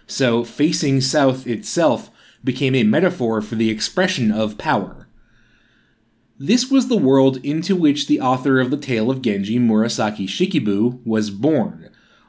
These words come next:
a world of Japan's courtly aristocracy, or kuge. These are the families whose lineages go back to the birth of Imperial Japan itself, the mighty clans and great families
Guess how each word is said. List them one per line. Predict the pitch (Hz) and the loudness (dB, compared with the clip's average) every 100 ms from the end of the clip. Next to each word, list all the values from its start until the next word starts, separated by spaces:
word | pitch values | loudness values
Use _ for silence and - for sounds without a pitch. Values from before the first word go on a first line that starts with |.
| - | -4
a | |
world | 127 127 160 180 180 | 0 2 4 4 4
of | 156 | 0
Japan's | 175 165 139 127 123 | -4 -2 -2 0 -2
courtly | - - 147 139 143 | -4 0 0 2 2
aristocracy, | 127 110 110 - 196 208 107 - 117 - | 2 -2 -2 0 0 0 -4 -6 -12 -12
or | 104 | -10
kuge. | 107 - 160 104 - - _ _ _ _ _ _ _ _ | -6 -2 0 -2 -6 -16 _ _ _ _ _ _ _ _
These | 123 202 208 | 0 2 2
are | 208 | 0
the | 214 | 0
families | 175 151 143 139 135 | 0 0 2 2 2
whose | 127 110 | 0 -2
lineages | 113 160 196 156 110 123 | 2 2 4 4 2 -2
go | 110 117 104 | 0 0 2
back | 120 120 - | 0 0 -4
to | 120 | -6
the | |
birth | 98 104 156 156 | -4 0 0 0
of | 135 | 0
Imperial | 127 123 131 120 113 | 0 0 2 2 2
Japan | 104 117 113 95 | -2 -4 -4 -4
itself, | 98 - - 135 - - - _ _ _ | -6 -6 -2 -2 -2 -12 -20 _ _ _
the | 113 | -2
mighty | 110 101 95 | 0 0 -2
clans | 92 - 165 156 151 131 | -6 -4 0 0 0 0
and | 120 | 0
great | 107 95 95 | 0 -4 -6
families | - 147 135 135 131 127 | -4 -2 0 2 0 -2